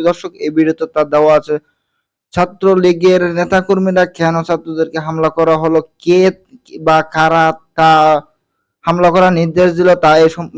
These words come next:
ভিডিওতে দেওয়া আছে। সম্পূর্ণ ভিডিওটা দেখলে বুঝতে পারবেন। চ্যানেলে নতুন হয়ে থাকলে চ্যানেলটাকে সাবস্ক্রাইব করে দিয়ে পাশে থাকা বেল বাটনটি on করবেন, যেন পরবর্তী ভিডিওগুলো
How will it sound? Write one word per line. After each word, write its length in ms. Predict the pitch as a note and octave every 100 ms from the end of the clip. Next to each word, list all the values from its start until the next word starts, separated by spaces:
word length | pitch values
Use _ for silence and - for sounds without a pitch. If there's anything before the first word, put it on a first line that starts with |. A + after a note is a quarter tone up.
| D#3
ভিডিওতে 320 | D#3 D#3+ D#3+ D#3
দেওয়া 140 | D#3+
আছে। 120 | D#3 D3+
সম্পূর্ণ 260 | E3+ E3+ F#3+ F#3
ভিডিওটা 240 | F#3 F#3 F#3
দেখলে 200 | F#3 F#3 E3+
বুঝতে 180 | E3+ E3+
পারবেন। 180 | D#3+ D#3 D3
চ্যানেলে 320 | E3 D#3+ D#3 D#3+
নতুন 200 | D#3+ D#3+ D#3+
হয়ে 140 | D#3+
থাকলে 180 | D#3+ D3+ D3+
চ্যানেলটাকে 400 | D#3 E3 E3+ F3 -
সাবস্ক্রাইব 400 | D#3 - D#3 D3+
করে 120 | D#3+ D3+
দিয়ে 120 | D3+ D#3
পাশে 160 | D3+ D#3
থাকা 140 | D#3 D3+
বেল 120 | D3+ D3+
বাটনটি 280 | D3+ D3 D#3
on 60 | D3
করবেন, 220 | D3+ D#3 D3 _ _ _ _ _
যেন 120 | F3+ G3+ G3
পরবর্তী 420 | G3+ G3 F#3 F#3 F3
ভিডিওগুলো 400 | F#3 F#3 F3 F3+